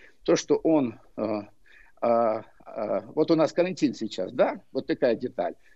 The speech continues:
У нас карантин с шестнадцатого марта. Так вот, главным ответственным за, э, борьбу с карантином является Аваков.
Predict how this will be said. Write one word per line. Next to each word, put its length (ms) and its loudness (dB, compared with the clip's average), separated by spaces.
У 60 -8
нас 140 0
карантин 340 0
с 80 -4
шестнадцатого 460 0
марта. 400 -2
Так 160 0
вот, 260 2
главным 480 2
ответственным 640 -4
за, 400 0
э, 100 0
борьбу 540 2
с 80 -20
карантином 680 -2
является 460 2
Аваков. 500 -2